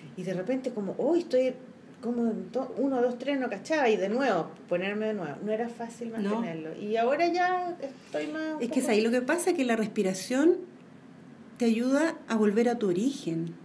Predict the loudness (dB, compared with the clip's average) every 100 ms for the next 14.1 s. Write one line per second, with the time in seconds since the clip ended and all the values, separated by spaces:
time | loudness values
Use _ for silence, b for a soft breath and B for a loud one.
0 | -20 -2 0 2 4 4 4 0 0 4
1 | 6 4 4 2 2 2 2 2 2 4
2 | 4 6 4 0 -6 -16 -20 -20 -20 -20
3 | -20 -18 -14 -14 -16 -18 B B B B
4 | 6 6 6 4 4 4 4 6 8 6
5 | 2 4 2 4 0 0 0 -2 -4 2
6 | 2 2 -10 -20 -20 B B B -2 0
7 | 4 6 6 4 2 4 4 2 -2 2
8 | 2 2 2 2 4 2 2 2 2 2
9 | 2 2 4 2 0 -2 0 0 -2 -4
10 | -2 -4 -6 B B -2 2 6 6 6
11 | 4 4 2 2 4 6 4 2 2 2
12 | 2 0 -4 -16 B B B B -20 -20
13 | -10 -6 2 4 2 0 -2 -2 -2 -4